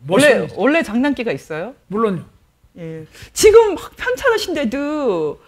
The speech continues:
Speaker 1: 페이스북에 올리는 글을 보면 계속 좀, 어, 이게 좀 진지하지가 않는 거예요.
Speaker 2: <laughs>
Speaker 1: 그런데 또 한편으로는 너무너무 진지하시잖아요. 근데 두 분 얘기가 나온 김에 그 심상정 의원은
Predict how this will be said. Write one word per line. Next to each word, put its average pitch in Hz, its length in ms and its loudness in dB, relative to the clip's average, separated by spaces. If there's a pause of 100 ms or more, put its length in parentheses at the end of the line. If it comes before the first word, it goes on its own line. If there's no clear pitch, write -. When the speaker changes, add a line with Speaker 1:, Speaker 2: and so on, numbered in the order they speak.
(260)
Speaker 1:
페이스북에 403 440 0
올리는 320 320 0
글을 240 200 -6
보면 214 280 -6
계속 233 280 -8
좀, 214 220 -6 (800)
어, 233 180 0
이게 190 140 -4
좀 214 200 -6
진지하지가 392 760 0
않는 185 200 -4
거예요. 170 580 -4 (260)
Speaker 2:
<laughs> 135 260 -14
Speaker 1:
그런데 403 500 2 (320)
또 349 80 -8
한편으로는 415 400 -6
너무너무 294 380 -2
진지하시잖아요. 175 880 -6
근데 143 160 -8
두 226 260 -4
분 392 460 -6 (360)
얘기가 269 240 2
나온 202 280 0
김에 175 640 -6 (400)
그 202 220 -2
심상정 359 640 -8
의원은 190 840 -8